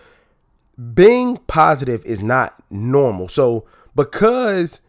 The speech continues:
we've been having this conversation and we, in our mind, something has to go wrong as we go back and forth, we tend to read text messages and hear the person's voice in a negative tone. Am I guilty? Yes. I had to realize I was doing that 'cause I could be rapping with somebody,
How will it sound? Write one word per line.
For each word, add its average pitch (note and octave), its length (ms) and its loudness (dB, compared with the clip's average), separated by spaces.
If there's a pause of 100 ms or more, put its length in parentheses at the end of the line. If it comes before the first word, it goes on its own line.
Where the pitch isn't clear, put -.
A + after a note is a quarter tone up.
(120)
we've E3+ 260 -2
been D3+ 120 2
having C#3+ 240 0
this C3+ 120 -4
conversation A#2+ 680 -4
and A2+ 120 -2
we, C#3+ 120 -4
in B2 120 -2
our C3+ 120 2
mind, B2+ 320 0
something B2+ 280 -4
has C3+ 200 0
to A2+ 60 -12
go A2 180 -2
wrong A2+ 320 -4
as G2 180 -4
we C3 120 -8
go A2+ 160 -2
back G#2+ 260 -6
and G2 100 -14
forth, C3+ 300 -2 (1300)
we A3 220 -4
tend A3+ 300 2
to D#3 60 0
read D#3 360 -2
text - 340 -2
messages B2+ 440 -4
and A#2+ 140 -4
hear D#3+ 160 4
the C#3 80 0
person's C#3 420 0
voice C#3+ 320 -4
in B2+ 120 -4
a A2+ 60 -2
negative A#2 400 -2
tone. A2 380 -2 (1000)
Am E3 160 2
I F3 100 4
guilty? F#3+ 480 2
Yes. C#3 400 0
I D#3 80 0
had F3 80 4
to D3 60 2
realize D3 300 2
I C#3 60 2
was B2 140 -2
doing F3 180 4
that D3 100 -2
'cause F#3+ 100 -4
I - 100 -4
could D4+ 120 0
be F#3+ 100 -2
rapping G3 320 2
with E3+ 100 -2
somebody, D#3+ 400 0